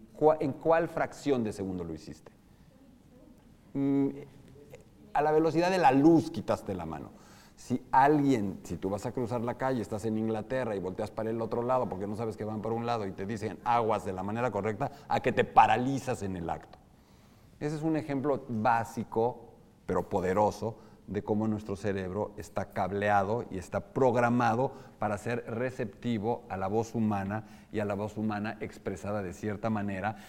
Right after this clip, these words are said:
y a, y a la voz humana cuando está amplificada. Ya lo vimos con los bebés, con los sonidos agudos, con las frases para salvar la vida,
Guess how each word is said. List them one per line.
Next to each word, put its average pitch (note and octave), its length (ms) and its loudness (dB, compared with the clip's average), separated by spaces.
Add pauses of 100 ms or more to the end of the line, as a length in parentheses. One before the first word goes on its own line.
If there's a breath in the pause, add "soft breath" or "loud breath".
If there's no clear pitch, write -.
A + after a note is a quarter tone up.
(140 loud breath)
y A#2 100 2
a, A2 180 -2
y A2 100 2
a G#2+ 40 2
la G#2+ 100 0
voz A2+ 180 -4
humana G#2+ 300 -2
cuando F#2+ 240 -6
está - 280 -6
amplificada. E2 800 -8 (240 loud breath)
Ya G#2+ 120 -2
lo G#2+ 120 -2
vimos G2+ 300 -6
con F2+ 180 -8
los E2+ 180 -10
bebés, A2 520 -2
con G2 160 -6
los F2+ 120 -10
sonidos F#2 440 -10
agudos, A2 580 -2 (240 loud breath)
con G2 320 2
las F#2+ 160 -6
frases G2 340 -6
para F2 200 -6
salvar F2 340 -10
la F2+ 140 -8
vida, G#2+ 400 -6